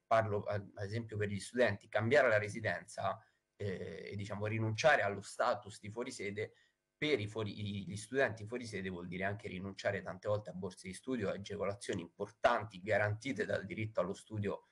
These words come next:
del nostro Paese. Pertanto per noi appunto la moda-, la modalità è quella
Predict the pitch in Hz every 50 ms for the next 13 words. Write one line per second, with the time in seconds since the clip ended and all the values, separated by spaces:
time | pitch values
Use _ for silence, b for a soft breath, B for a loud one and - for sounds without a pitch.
0 | _ _ _ _ _ - 107 98 92 95 92 - - - 92 92 90 82 78 85
1 | - - - b b b b b b b b _ - 101 104 151 135 120 113 107
2 | 95 - - 120 120 127 117 104 110 - 120 101 - 90 95 98 101 104 104 104
3 | 104 113 113 113 107 101 107 104 98 110 107 107 107 113 - - 107 107 - 143
4 | 135 104 98 90 92 90